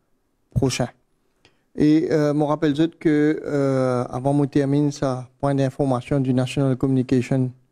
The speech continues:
Committee, euh, du Prime Minister's Office, qui,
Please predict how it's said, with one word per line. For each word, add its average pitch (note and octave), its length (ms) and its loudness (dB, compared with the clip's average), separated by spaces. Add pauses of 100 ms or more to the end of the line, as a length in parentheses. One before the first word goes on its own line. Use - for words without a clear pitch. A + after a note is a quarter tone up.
(400)
Committee, C3+ 560 0 (420)
euh, B2 400 -2 (480)
du C#3 220 -4
Prime C#3 240 -2
Minister's C3+ 480 0
Office, F#3+ 400 0
qui, D3 260 4